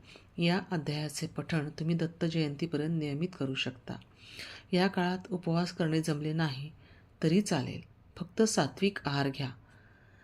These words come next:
दत्तगुरु मंत्र जप हा सुद्धा या जर दिवसात केला तर खूपच प्रभावी आणि ताकद आहे या मंत्रामध्ये असं शास्त्र सांगतं. त्यामुळे नामजप केल्याने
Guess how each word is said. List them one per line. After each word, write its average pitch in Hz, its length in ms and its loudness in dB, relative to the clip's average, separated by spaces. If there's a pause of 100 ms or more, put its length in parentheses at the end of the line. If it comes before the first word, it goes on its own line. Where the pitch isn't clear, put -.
(540)
दत्तगुरु 220 540 6
मंत्र 185 680 4
जप 156 200 0 (100)
हा 165 180 -4
सुद्धा 151 420 -4
या 151 260 -4 (760)
जर 160 320 0
दिवसात 156 400 -2 (300)
केला 156 340 0 (120)
तर 160 120 -4
खूपच 175 560 -2
प्रभावी 147 460 -2
आणि 160 240 0
ताकद 147 340 -2
आहे 147 260 -6 (460)
या 147 80 0
मंत्रामध्ये 143 720 -4
असं 160 200 -4
शास्त्र 135 400 -4
सांगतं. 139 400 -8 (600)
त्यामुळे 202 280 6
नामजप 175 560 4
केल्याने 151 500 0